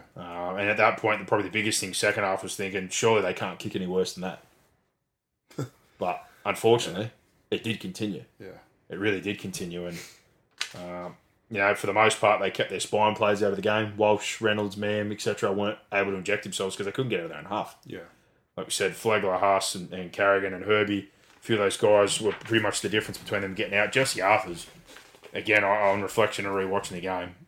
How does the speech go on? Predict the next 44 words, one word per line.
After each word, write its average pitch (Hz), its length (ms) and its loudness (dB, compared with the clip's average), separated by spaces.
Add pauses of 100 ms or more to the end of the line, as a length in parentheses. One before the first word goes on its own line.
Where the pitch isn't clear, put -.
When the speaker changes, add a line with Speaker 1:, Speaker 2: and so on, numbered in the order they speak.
(140)
Speaker 1:
his 110 180 -2
first 101 340 -2
half, 92 200 0
but 95 80 -6
his 90 80 -8
game 92 240 -2
in 82 80 -8
general 87 300 -6
was, 87 240 -8 (160)
was - 140 -12 (200)
absolutely - 460 -10
mint. 90 240 -10 (280)
Speaker 2:
Mm. 95 160 -18 (280)
Speaker 1:
But 92 280 -2 (120)
second 104 360 2
half, 104 420 4 (560)
the 113 80 4
Broncos 110 420 6
carried 107 300 6
that 104 160 0
momentum 101 360 0
like 104 120 2
you 101 80 -6
talked 104 240 4
about. 92 320 -4
That - 160 0
last 101 240 2
five 98 240 4
minutes 101 240 -4
they 95 100 -2
sort 101 260 4
of 92 80 -8
brought 101 260 2
in. 107 320 0 (680)
First 110 380 0
set, 101 300 2
exactly 98 400 -2
what 92 80 -10
you 92 60 -4
would 87 80 -6
have 87 60 -6
expected. 92 540 -6 (640)
Flegler, 104 560 6
Reekie, 98 560 0